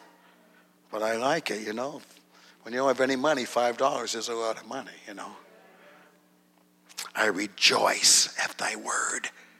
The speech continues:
as one that finds great spoil. I sing, I think verse forty-eight says, "My hands also do I lift up unto thy commandments,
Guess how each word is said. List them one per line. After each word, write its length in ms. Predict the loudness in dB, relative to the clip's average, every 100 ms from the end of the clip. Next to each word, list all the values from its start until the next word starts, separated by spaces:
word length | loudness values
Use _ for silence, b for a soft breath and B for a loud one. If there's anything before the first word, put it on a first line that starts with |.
| _ _ B B B B
as 160 | -2 0
one 180 | 0
that 120 | -2 -2
finds 300 | -2 0 -2
great 300 | 0 0 0
spoil. 500 | 0 -4 -4 -8 -14 _ _ B B B
I 60 | 2
sing, 320 | 6 6 4 0 0
I 80 |
think 220 | 2 0 2
verse 200 | 4 4
forty-eight 540 | 6 6 6 4 4
says, 320 | 4 4 4 B B B
"My 160 | 10 10
hands 340 | 10 6 8
also 320 | 4 4 0 -6
do 200 | -4 -8
I 100 | -6
lift 320 | -8 -8 -10
up 160 | -6
unto 240 | -4 -4 -4
thy 200 | -4 -6
commandments, 1000 | -6 -8 -10 -14 -14 -16 -14 -14 -14